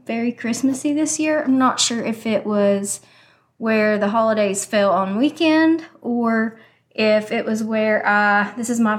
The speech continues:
was my first Christmas back home and I've stayed busy. So I don't know if maybe that was it or what.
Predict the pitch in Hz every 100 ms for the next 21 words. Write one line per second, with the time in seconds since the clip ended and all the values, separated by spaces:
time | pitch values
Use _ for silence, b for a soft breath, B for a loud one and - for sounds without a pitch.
0 | - 220 220 202 202 208 208 220 208 226
1 | 202 202 - - - _ - 180 - -
2 | - 294 190 185 208 - b b b -
3 | 208 202 208 - - 208 196 202 202 180
4 | 175 180 202 190 190 190 196 202 196 214
5 | 202 190 185 - - 247 285 294 302 302
6 | 311 - 208 214 202 175